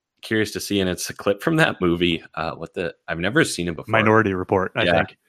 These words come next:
Speaker 1: Have you seen that one?
Speaker 2: No, it's the Tom Cruise movie?
Speaker 1: Yeah,
Speaker 2: I
Speaker 1: it's a
Speaker 2: wanna say.
Speaker 1: Tom Cruise movie. I remember, I, I only knew about it because <laughs> I remember Chris D'Elia going on this rant on his show one time where <laughs> he's like, "Why is his last name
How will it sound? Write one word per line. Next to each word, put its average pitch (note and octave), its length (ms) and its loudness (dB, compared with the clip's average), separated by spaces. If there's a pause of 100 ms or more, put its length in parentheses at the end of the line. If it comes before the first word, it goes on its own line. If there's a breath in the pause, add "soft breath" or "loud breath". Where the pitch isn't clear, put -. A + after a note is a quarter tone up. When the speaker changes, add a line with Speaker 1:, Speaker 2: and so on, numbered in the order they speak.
Speaker 1:
Have F2 120 -2
you G#2+ 60 2
seen C#3+ 160 0
that D3 120 4
one? E3 160 4 (680)
Speaker 2:
No, C3+ 240 8
it's A#2+ 120 4
the A#2 100 2
Tom B2 220 4
Cruise B2 280 -2
movie? E3 300 -4 (140)
Speaker 1:
Yeah, G2+ 220 8
Speaker 2:
I F2+ 40 8
Speaker 1:
it's E2 80 2
a F2+ 40 -2
Speaker 2:
wanna E2 60 -8
say. - 60 -4
Speaker 1:
Tom A2 120 4
Cruise F#2 280 2
movie. E2+ 280 0 (220 loud breath)
I F#2 80 4
remember, G#2 360 2
I, G2 300 6 (160)
I F#2 120 4
only C3 220 6
knew F2+ 220 4
about A2+ 260 6
it C3 120 2
because F#2 300 -2
<laughs> - 200 -4
I - 20 6
remember G#2 440 2
Chris - 300 -4
D'Elia F2 320 2
going E2 260 2
on E2+ 120 2
this E2+ 180 -6
rant D#2 300 -4
on D#2 120 -2
his D2+ 200 -6
show E2 180 2
one E2 180 2
time F2+ 280 0
where E2 200 2
<laughs> - 40 -20
he's F#3 360 6
like, A2+ 280 6 (500 loud breath)
"Why G#2 240 6
is A#2+ 220 6
his A#2 160 2
last G2+ 280 4
name G2 200 -2